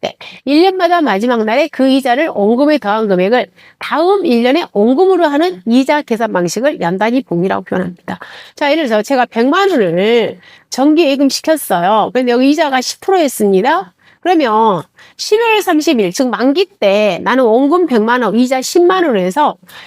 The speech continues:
백십만 원. 얘를 갖다가 다시 또 재이체했습니다. 그럼 나의 원금은 얼마가 되어서 백십만 원 되어서 다시 또 여기다가 이자를 또 합산한다는 겁니다. 연단위 복리.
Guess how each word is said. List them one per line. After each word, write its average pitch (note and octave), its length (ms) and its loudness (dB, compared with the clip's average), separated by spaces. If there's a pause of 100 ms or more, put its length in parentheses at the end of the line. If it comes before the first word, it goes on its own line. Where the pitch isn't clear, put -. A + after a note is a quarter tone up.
(120)
백십만 F#4 760 0
원. F#3+ 160 -6 (480)
얘를 G4+ 300 0
갖다가 A3+ 440 -2
다시 F#4 340 -4
또 D#4 180 -2
재이체했습니다. B3+ 1160 0 (260)
그럼 A#3 200 -4
나의 C4+ 360 0
원금은 A#3+ 480 2
얼마가 A#3 480 0
되어서 F#3 720 -2 (380)
백십만 G4+ 600 0
원 G4 120 2
되어서 C4+ 380 0
다시 D#4 360 -2
또 A#3 200 0
여기다가 G3+ 320 -2
이자를 G3+ 420 0
또 A#3 100 -4
합산한다는 F#3+ 560 -2
겁니다. F3+ 440 -6 (340)
연단위 G3 540 0
복리. E3+ 420 -6